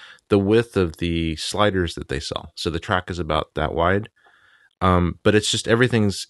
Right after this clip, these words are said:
eh, but the track is much more, uh, versatile because you can actually, uh, link sections together. Whereas on the sliders, that's pretty much it. If you get a three foot slider, that's, that's all you get.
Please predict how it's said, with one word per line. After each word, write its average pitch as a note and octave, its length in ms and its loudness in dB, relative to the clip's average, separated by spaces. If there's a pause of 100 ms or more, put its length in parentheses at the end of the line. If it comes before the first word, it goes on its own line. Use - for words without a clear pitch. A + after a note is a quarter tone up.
eh, C#2+ 220 -6
but F#2+ 240 0
the G#2 80 2
track C3+ 340 -2
is G#2+ 160 -4
much G#2 240 0
more, F2+ 540 2 (160)
uh, D#2+ 260 -4
versatile F2 560 0
because E2 320 -2
you D#2+ 60 -4
can F2+ 120 0
actually, F2 360 0 (200)
uh, D#2+ 200 2
link F2 420 2
sections - 460 -4
together. F2+ 500 0 (540)
Whereas G2+ 200 2
on F#2 100 2
the E2+ 80 0
sliders, F2 380 2
that's E2 160 -2
pretty D#2 180 -4
much D2 220 -2
it. C#2+ 100 0
If C#2+ 60 -6
you D#2+ 80 -4
get E2+ 100 4
a E2+ 60 4
three F2+ 200 -2
foot - 240 -4
slider, D#2 400 0 (220)
that's, - 300 -4 (100)
that's F2 180 0
all D#2+ 140 4
you C#2+ 100 -2
get. D2 240 -2